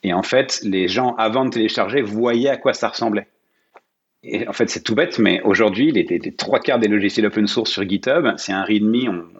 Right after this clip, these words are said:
voilà, on voit plus, on voit plus ça, donc on a un peu perdu ça. Et en fait, je pense que la combinaison des trois, euh,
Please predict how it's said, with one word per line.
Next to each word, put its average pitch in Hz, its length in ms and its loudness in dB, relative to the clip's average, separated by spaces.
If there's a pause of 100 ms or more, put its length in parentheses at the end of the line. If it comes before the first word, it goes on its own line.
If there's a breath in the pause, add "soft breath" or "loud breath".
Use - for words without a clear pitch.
(680)
voilà, - 200 -12
on - 20 -10
voit - 160 -8
plus, 113 260 4
on 98 100 -6
voit - 140 -6
plus - 180 -6
ça, 135 120 2
donc 113 180 2
on 98 60 -2
a 95 40 0
un - 40 -2
peu 131 100 -4
perdu 101 220 -2
ça. - 160 -10 (540 loud breath)
Et 110 40 2
en 107 40 2
fait, 147 100 2
je - 80 -2
pense 143 160 0
que 131 80 0
la 117 60 4
combinaison 131 480 2
des 110 80 4
trois, 120 480 -2 (400 soft breath)
euh, 90 680 -2